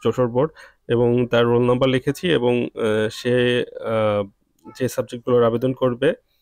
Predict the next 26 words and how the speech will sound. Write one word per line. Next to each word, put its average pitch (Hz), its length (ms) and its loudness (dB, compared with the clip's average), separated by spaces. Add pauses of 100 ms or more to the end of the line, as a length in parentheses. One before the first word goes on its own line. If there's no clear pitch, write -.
(540)
<clears throat> 143 360 2
বাংলা, 117 480 0 (480)
আহ, 110 560 -2
এবং 120 500 -2 (300)
তার, 117 280 2
আহ, 110 320 -4
সাথে 127 280 -4
ফিনান্স। 127 520 -2 (480)
তো 113 400 2 (260)
এই 113 240 -2
তিনটা 151 220 0
সাবজেক্ট 135 380 -2
কোড 131 300 0
লিখেছি, 135 480 -4 (460)
<clears throat> 156 320 2
কমা 120 220 2
দিয়ে 120 160 -2
দিয়ে 120 120 -2
লিখেছি, 123 460 -4 (1300)
যেটা 131 220 0
নিয়ম। 120 220 2 (800)
এখন 180 360 2
আমি 160 360 4
এসএমএসটা 131 560 0
সেন্ড 135 240 -2
করব 139 260 0